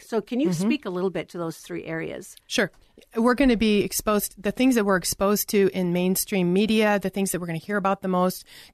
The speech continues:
Speaker 2: commercials, you know, what the doctors are, are, are skilled in,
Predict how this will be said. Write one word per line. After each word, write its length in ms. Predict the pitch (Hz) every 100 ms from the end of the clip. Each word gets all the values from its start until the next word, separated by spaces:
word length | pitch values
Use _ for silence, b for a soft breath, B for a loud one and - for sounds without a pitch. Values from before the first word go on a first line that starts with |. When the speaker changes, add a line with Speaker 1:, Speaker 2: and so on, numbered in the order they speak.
| -
Speaker 2:
commercials, 720 | 185 185 - 202 185 180 175 208
you 60 |
know, 100 | 180
what 200 | 170 196
the 60 | 190
doctors 480 | 185 180 - 180 175
are, 280 | 170 165 165 B B -
are, 240 | 185 175
are 120 | 180
skilled 340 | 170 - 294 208
in, 240 | 170 170